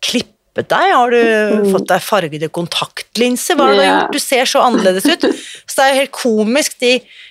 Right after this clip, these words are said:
Speaker 1: de tilbakemeldingene vi får, fordi at når vi føler oss så bra,
Speaker 2: Ja.
Speaker 1: så synes det også i
Speaker 2: Ja.
Speaker 1: mils omkrets.
Speaker 2: Absolutt, og jeg har også opplevd at folk nesten ikke har turt å spørre fordi at det har vært såpass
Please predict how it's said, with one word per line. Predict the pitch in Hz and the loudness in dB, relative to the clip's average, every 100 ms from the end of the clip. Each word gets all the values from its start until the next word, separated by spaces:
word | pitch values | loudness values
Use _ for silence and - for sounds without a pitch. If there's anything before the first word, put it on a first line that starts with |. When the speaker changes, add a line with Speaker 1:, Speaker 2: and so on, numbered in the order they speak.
| _ | _
Speaker 1:
de | 233 | -4
tilbakemeldingene | 240 226 190 - 170 165 185 | 0 2 2 0 -6 -4 -4
vi | |
får, | 196 - 226 247 | -4 -2 0 0
fordi | - 208 196 | -4 0 0
at | 190 | 0
når | 214 | -8
vi | 214 | -8
føler | - 202 160 | -2 -2 -2
oss | 175 - | -4 -6
så | 170 165 | -4 -4
bra, | 151 165 - - - | -4 -6 -8 -20 -2
Speaker 2:
Ja. | 220 202 | 2 2
Speaker 1:
så | 202 185 | 0 -2
synes | 170 - 160 131 | -6 -6 -8 -10
det | - 127 | -4 -4
også | 127 - 139 - | -4 -6 -8 -12
i | 220 156 | -10 0
Speaker 2:
Ja. | 220 165 | 0 2
Speaker 1:
mils | 175 202 233 - | 2 2 2 0
omkrets. | 180 156 170 - - - _ _ _ | -2 0 -4 -4 -8 -8 _ _ _
Speaker 2:
Absolutt, | - 202 - 226 214 202 208 | -6 -6 -2 0 2 0 2
og | 208 | 2
jeg | |
har | 202 202 202 196 | 4 4 2 2
også | 196 190 233 226 220 185 | 0 0 2 4 2 0
opplevd | - 185 175 170 | -6 -2 0 2
at | 180 - | -2 -2
folk | - 180 180 - - | -2 -2 -2 -6 -6
nesten | 202 185 180 | -2 0 0
ikke | 170 | 0
har | 180 | -4
turt | - 170 | -2 -4
å | - | -2
spørre | 180 - 190 185 175 | -4 0 0 2 0
fordi | 170 - 180 170 175 170 - | 0 -4 -4 0 2 2 0
at | 170 - | -6 -4
det | 190 | -2
har | 185 | 0
vært | 180 - - | 0 -2 -4
såpass | 190 - 185 185 | -4 -2 -2 -4